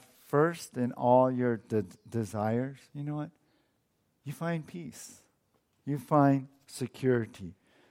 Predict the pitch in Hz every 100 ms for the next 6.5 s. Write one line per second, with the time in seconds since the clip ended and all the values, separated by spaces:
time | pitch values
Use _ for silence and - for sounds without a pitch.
0 | _ _ _ _ 160 160 175 170 151 151
1 | 135 147 - 165 - - 123 107 - -
2 | - 120 143 151 156 151 151 - 123 -
3 | 131 113 131 123 113 104 104 92 98 92
4 | 87 95 85 85 _ _ _ _ _ _
5 | _ _ - 104 107 _ _ _ _ _
6 | 139 143 156 170 175